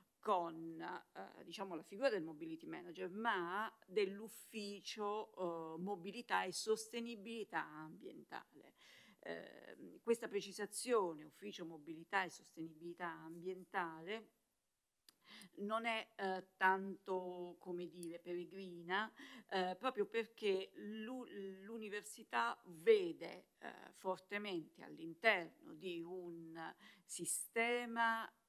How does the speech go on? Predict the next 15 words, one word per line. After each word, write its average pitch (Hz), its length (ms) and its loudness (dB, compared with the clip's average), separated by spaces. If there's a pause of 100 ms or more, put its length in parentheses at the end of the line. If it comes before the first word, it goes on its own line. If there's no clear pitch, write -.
(140)
sostenibile, 196 1400 -2 (340)
eh, 165 840 -4 (520)
la 185 180 4
mobilità, 165 640 -8
cioè - 200 -8
è 226 120 10
uno 269 440 6
dei 185 480 -2
tanti 160 460 -2
sistemi - 520 -10
e 196 80 -8
quindi 202 260 0
è 202 100 0
possibile 190 880 -2
pensare 202 800 -4